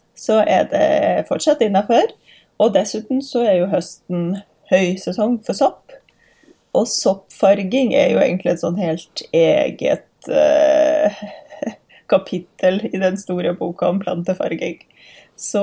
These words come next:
eh, det er fortsatt veldig mange muligheter, og,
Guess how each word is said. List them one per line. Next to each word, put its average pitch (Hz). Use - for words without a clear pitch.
eh, 202
det 190
er -
fortsatt 233
veldig 208
mange 185
muligheter, 180
og, 277